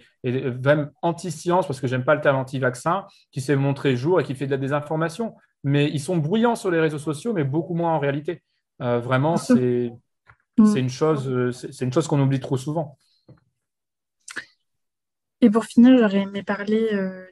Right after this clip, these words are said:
Speaker 2: de, du gouvernement, de, des, des mesures gouvernementales qui ont été mises en place, euh, pendant le covid, des augmentations de lits. Est-ce qu'il y en a eu ? Je ne crois pas. Et,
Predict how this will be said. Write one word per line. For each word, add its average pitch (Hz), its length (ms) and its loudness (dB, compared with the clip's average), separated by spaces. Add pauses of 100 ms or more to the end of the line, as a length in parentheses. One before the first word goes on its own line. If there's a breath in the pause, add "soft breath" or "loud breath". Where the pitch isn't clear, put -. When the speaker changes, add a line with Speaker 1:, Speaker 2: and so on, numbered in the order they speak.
(100)
Speaker 2:
de, 185 240 -10
du 180 180 -14
gouvernement, 190 720 2
de, 185 360 0
des, 170 140 -16
des 180 260 -6
mesures 196 420 0
gouvernementales 185 680 -6
qui 233 120 -20
ont 190 60 -6
été 175 200 -10
mises 175 200 -12
en 180 100 -14
place, 208 440 -6
euh, 185 140 -8 (160)
pendant 180 180 -10
le 175 60 -20
covid, 208 340 -2 (180)
des 175 440 -2
augmentations 185 600 -6
de 185 160 -10
lits. 208 300 2 (240)
Est-ce 185 160 -4
qu'il - 160 -12
y - 20 -4
en 180 120 -6
a 180 100 -14
eu ? 185 320 -12
Je - 120 -10
ne 175 120 -6
crois 208 180 -10
pas. 202 260 -4 (600 loud breath)
Et, 190 1040 6